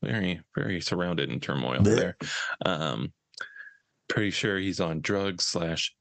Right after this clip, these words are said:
Speaker 1: alcohol, possibly.
Speaker 2: On the juice.
Speaker 1: Um, on something. And, um, so Jamie's dad comes in gloating about Manchester winning,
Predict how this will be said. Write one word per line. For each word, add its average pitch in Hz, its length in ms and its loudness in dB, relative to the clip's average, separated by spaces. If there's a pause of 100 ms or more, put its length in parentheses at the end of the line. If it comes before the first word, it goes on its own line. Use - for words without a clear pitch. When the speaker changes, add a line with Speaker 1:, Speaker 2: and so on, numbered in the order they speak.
(280)
Speaker 1:
alcohol, 147 720 0 (240)
possibly. 147 560 0 (500)
Speaker 2:
On 110 140 8
the 101 60 6
juice. 90 340 6
Speaker 1:
Um, 80 360 0 (580)
on 95 220 0
something. 92 520 -2 (1600)
And, 92 460 2
um, 87 680 2
so 87 380 0 (720)
Jamie's 110 380 0
dad 135 440 2
comes 127 280 2
in 127 260 0
gloating 117 520 2
about 104 380 0
Manchester 101 560 0
winning, 107 600 0